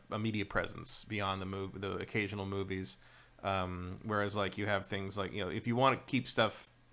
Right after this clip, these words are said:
relevant to the kids these days, you need to constantly put cartoons out. You need to have constant, like, kind of content.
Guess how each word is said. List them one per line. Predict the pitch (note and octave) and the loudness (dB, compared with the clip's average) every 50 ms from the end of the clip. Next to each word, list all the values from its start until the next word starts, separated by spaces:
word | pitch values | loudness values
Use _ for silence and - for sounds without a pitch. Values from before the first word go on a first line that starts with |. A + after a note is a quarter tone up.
| - - - - - | -20 -20 -20 -8 2
relevant | A#2+ A#2+ A#2 A#2 A2+ G#2 G#2+ G2 - | 6 8 8 8 8 6 4 0 0
to | - A2 | 0 -2
the | G2 G2 | -2 2
kids | - C3 A#2+ G#2 G2 | 4 4 4 4 2
these | G2 G#2 G2 F#2+ | 0 -2 0 2
days, | G#2 G#2+ G#2 F#2+ - | 2 4 4 2 2
you | G#2+ | 0
need | G2+ G#2 F#2+ | -2 -2 -2
to | G2 | -2
constantly | - - G#2+ G2+ - - - G2 | 0 0 2 2 2 0 -2 -4
put | F2+ - F#2+ - | -2 -4 -4 -2
cartoons | - F#2 F#2 - - G2 F#2+ F#2+ F#2 - | 0 0 0 0 -2 -2 -2 -2 -2 -2
out. | F#2 F2 - | -2 -2 -2
You | - F#2 | -4 -6
need | F2+ E2+ | -6 -6
to | F2+ | -4
have | F#2+ F2+ - - | -4 -6 -6 -6
constant, | - D2+ C#2+ - - D2 - - - - - - | -6 -6 -6 -6 -8 -10 -12 -14 -16 -20 -10 -6
like, | - D2+ - | -6 -6 -4
kind | - - C2+ | -4 -6 -6
of | C2+ - B2 - - - | -6 -8 -12 -14 -12 -4
content. | - G#2 F#2+ F2+ - - - - - | -2 -2 -2 -2 -2 -4 -6 -6 -6